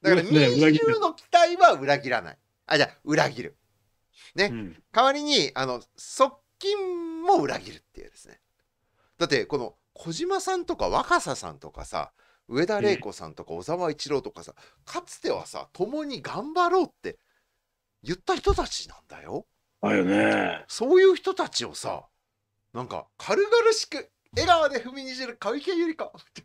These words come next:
Speaker 1: 怖すぎるでしょ。なんでそんなことできんの？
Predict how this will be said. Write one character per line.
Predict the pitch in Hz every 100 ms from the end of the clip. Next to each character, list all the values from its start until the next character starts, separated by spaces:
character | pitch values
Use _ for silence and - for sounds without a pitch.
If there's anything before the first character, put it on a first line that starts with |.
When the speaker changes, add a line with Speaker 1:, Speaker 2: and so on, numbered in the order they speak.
| _
Speaker 1:
怖 | - 147 - 285 339
す | - 403
ぎ | 392
る | 415 330
で | 175
し |
ょ。 | 139 - - 262 _ _ _ -
な | 160
ん | 427
で | 508 523
そ | 523 494 494 427 - 311
ん |
な | - _
こ | - 466
と | 440
で | 175 165
き | 202 185
ん |
の？ | 117 82